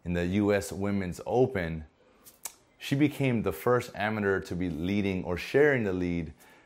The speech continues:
of any U S Open in, in over fifteen years. She shot a four under, uh, sixty-seven, which is unbelievable. And Gane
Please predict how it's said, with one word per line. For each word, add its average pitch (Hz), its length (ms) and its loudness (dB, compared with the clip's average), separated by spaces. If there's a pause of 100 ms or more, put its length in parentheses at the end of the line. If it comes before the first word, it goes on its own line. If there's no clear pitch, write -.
(100)
of 90 240 0
any 135 240 2
U 113 220 8
S 92 160 0
Open 92 420 0 (300)
in, 92 180 -6 (120)
in 95 100 -2
over 92 220 0
fifteen 90 440 -4
years. 71 400 -10 (920)
She - 180 -2
shot 104 200 4
a 82 40 -4
four 147 360 6
under, 120 540 4 (380)
uh, 78 180 -2
sixty-seven, 95 1160 -2 (420)
which 87 260 -4
is 87 460 -4 (320)
unbelievable. 90 1500 0 (880)
And 98 420 0 (840)
Gane 131 580 2